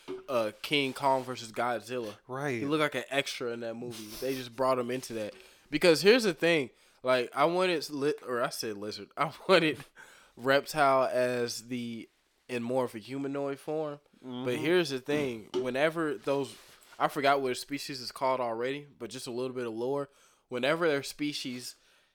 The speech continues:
Speaker 1: have a master that they're serving to, they become more of a humanoid form. Because with that discipline,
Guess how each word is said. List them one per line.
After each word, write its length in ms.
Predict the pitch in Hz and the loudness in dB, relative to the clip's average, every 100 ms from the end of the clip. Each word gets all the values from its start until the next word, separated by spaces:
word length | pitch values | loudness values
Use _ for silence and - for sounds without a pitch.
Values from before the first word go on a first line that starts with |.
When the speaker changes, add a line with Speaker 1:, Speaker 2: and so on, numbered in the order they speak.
| - | -4
Speaker 1:
have 400 | 131 123 120 - | 0 2 0 -2
a 200 | 127 120 | -6 -6
master 580 | 110 123 131 127 - 127 | -6 -2 -2 -2 -4 -4
that 160 | 117 | -4
they're 120 | 113 110 | -6 -8
serving 420 | - 147 156 160 | -4 -2 -2 -4
to, 320 | 156 180 170 - _ _ | -6 -6 -6 -12 _ _
they 100 | 131 | -2
become 380 | 131 131 139 123 | -2 -4 -4 -2
more 280 | 123 127 123 | -2 -2 -2
of 140 | 113 | -4
a 60 | 104 | -10
humanoid 840 | - - - 135 120 117 117 107 | -12 -14 -8 -6 -4 -4 -4 -6
form. 480 | - 127 120 101 95 _ - - _ _ | -8 -6 -4 -6 -10 _ -14 -14 _ _
Because 460 | 123 - 135 120 110 | -12 -4 -2 -2 -4
with 180 | 131 | -6
that 300 | 139 131 117 | 0 0 0
discipline, 600 | 113 135 - 160 180 170 | -2 -2 -4 -2 0 0